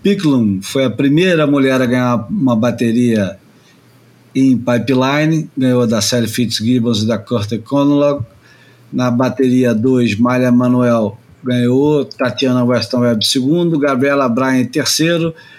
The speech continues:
Na terceira bateria, a favorita Moana Jones Wong ganhou, Carissa Moore em segundo, Brisa Hennessy em terceiro. Na quarta, Isabella Nichols em primeiro, Joan Defé, é,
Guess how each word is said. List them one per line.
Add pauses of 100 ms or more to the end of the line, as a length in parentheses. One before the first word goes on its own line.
(300)
Na
terceira
bateria, (640)
a
favorita
Moana
Jones
Wong
ganhou,
Carissa
Moore
em
segundo,
Brisa
Hennessy
em
terceiro.
Na
quarta, (520)
Isabella
Nichols
em
primeiro,
Joan
Defé, (760)
é,